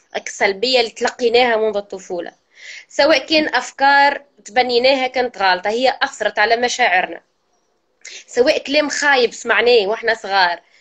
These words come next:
سواء كان مع الام معناها قالته بين-، بدون وعي، او في ال-، في المدرسه، ولا مع الصحاب، ولا الكل. الكلمات هذوكم اللي نحنا ما، قبلك ما كناش نعطي-، نعطيوها اهميه، لكن بالحق،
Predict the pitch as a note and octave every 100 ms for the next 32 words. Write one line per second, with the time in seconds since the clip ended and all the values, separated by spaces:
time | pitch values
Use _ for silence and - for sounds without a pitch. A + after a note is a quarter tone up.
0 | _ E4+ G4 F#4+ D#4+ B3 A3 A3 G#3 A#3+
1 | A#3 F3+ F3+ G3 G3+ G#3 F#3+ G3+ A#3 G#3
2 | A#3+ A3+ G3 F#3+ A3+ B3 A3 F3+ E3 F3
3 | - B3 A#3 - A3+ A3+ A3+ A3+ B3+ B3+
4 | D#4+ - - G#3+ B3+ A#3+ A#3 C4 - -
5 | G#3 F#3+ F#3+ F#3+ B3+ C4 B3 A#3 A#3 B3
6 | D4 B3 A#3+ D4 D#4 G#3 G3+ D#4+ D#4+ A3
7 | - - - - - B3 D#4+ C#4 A#3 A#3
8 | A3 G#3+ G#3+ F#3+ F#3+ A3 C#4+ D#4+ C#4+ B3+
9 | C4+ C#4 - A3+ A3+ C4 G3+ A#3 A3+ D4
10 | B3 - G#3+ G#3+ A#3+ C#4 C4+ C4+ - -
11 | G#3+ C4 C4+ A3 G3+ G#3 C#4 C4+